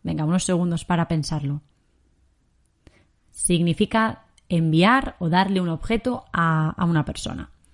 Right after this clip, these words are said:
¿Pasarlo bien o mal? Venga, unos segundos para que lo pienses. Pasarlo bien, divertirse. Pasarlo mal,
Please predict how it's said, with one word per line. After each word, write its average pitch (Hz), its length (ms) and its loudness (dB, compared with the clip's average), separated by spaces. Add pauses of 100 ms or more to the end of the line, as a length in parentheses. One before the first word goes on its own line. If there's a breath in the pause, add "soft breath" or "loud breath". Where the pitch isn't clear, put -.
(560 soft breath)
¿Pasarlo 220 500 6
bien 247 340 4 (120)
o 214 100 2
mal? 160 460 2 (160)
Venga, 185 240 2
unos 170 200 4
segundos 170 500 2
para 170 180 0
que 165 80 -2
lo 160 100 2
pienses. - 680 -4 (1900)
Pasarlo 160 440 2
bien, 160 240 2
divertirse. 202 600 0 (460)
Pasarlo 175 500 0
mal, 285 440 0